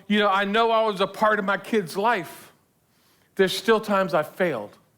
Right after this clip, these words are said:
I failed as a father and I failed in parenting because I was looking for what the world tells us to look for. I was looking for the finances. I was looking for the stability for my family to make sure they were taken care of.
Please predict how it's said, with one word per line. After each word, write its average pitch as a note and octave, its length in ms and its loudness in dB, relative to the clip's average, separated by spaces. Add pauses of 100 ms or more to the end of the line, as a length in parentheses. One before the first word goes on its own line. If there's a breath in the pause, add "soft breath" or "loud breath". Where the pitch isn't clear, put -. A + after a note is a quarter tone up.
(280 soft breath)
I E3 120 2
failed A#3 380 2
as G#3+ 120 -2
a G3+ 80 0
father G3+ 380 2
and G3 100 0
I F3+ 60 2
failed G#3 360 0
in F#3 120 -4
parenting G#3 500 -2 (320 loud breath)
because A3 480 2
I G3 140 2
was F#3+ 260 -2
looking A#3+ 340 0
for A#3 140 -4
what A3 300 0
the G#3+ 80 4
world A3 440 0
tells G#3 300 0
us F#3+ 140 -6
to G3 140 -2
look G3+ 200 -2
for. B2 300 -8 (480 soft breath)
I F3 100 4
was E3 300 0
looking A#3 400 0
for G#3 280 0 (260 loud breath)
the F3+ 100 2
finances. A3 760 0
I F#3+ 100 4
was D#3+ 220 -4
looking G#3 360 0
for G3 280 -2 (440 loud breath)
the F#3 80 4
stability G#3+ 800 0
for G3+ 220 -2
my F3 180 0
family G#3 580 -2
to G3+ 140 -2
make F#3 300 -2
sure A3 260 0
they G3+ 100 0
were F#3 120 -2
taken F#3 400 -4
care G#3+ 340 0
of. G#3+ 80 -6